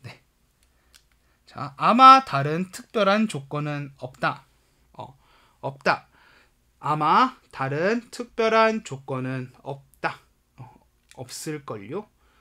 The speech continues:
음, 없을걸요? 자, 어, 여러분, 어, 아마, 그리고, 어, 아마를 많이 쓰죠. 아마 혹은 아마도. 어,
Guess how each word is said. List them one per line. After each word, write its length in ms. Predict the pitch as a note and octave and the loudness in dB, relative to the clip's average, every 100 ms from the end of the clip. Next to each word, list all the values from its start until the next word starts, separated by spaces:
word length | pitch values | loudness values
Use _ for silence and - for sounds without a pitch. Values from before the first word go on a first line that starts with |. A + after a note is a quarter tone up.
| _ - | _ -20
음, 100 | G2 _ _ | -20 _ _
없을걸요? 840 | B2+ - D#3+ D#3+ - G#2+ F3 A3+ _ - - | -16 -12 -12 -12 -14 -8 -8 -8 _ -20 -6
자, 220 | - E3 - - - _ | 0 0 0 -20 -20 _
어, 800 | E3+ F3 E3+ E3+ E3+ E3+ E3+ E3 | 0 2 2 2 2 2 0 -2
여러분, 540 | D#3 F#3+ G#3+ G3+ G#3 G3 - - _ | -4 -2 0 2 2 2 -6 -20 _
어, 580 | C#3 C3 B2+ B2 A#2+ - _ _ _ - - - - - - - - _ | -12 -10 -8 -10 -12 -16 _ _ _ -10 -10 -18 -12 -10 -10 -12 -16 _
아마, 560 | - E3+ F#3+ G3+ D#3+ - _ _ - | 0 4 6 6 4 -4 _ _ -14
그리고, 460 | C#3 C3+ F#3 A3+ - _ | -12 -4 -2 -2 -6 _
어, 320 | C3 B2+ A#2 _ _ | -20 -18 -20 _ _
아마를 440 | - D#3 G#3+ C4 A3 | -2 4 6 6 4
많이 220 | B2+ C3+ | 0 -6
쓰죠. 340 | - - E3+ - | -6 -6 -6 -2
아마 440 | C#3+ F3 G3 - _ _ _ | 0 4 2 0 _ _ _
혹은 340 | F#3 F3+ A3 G#3+ | -8 -4 -4 -4
아마도. 600 | D3 D#3+ D#3+ C#3+ F3+ C#3+ - _ _ _ _ | -4 -2 -2 -2 -2 -4 -10 _ _ _ _
어, 180 | A2+ | -20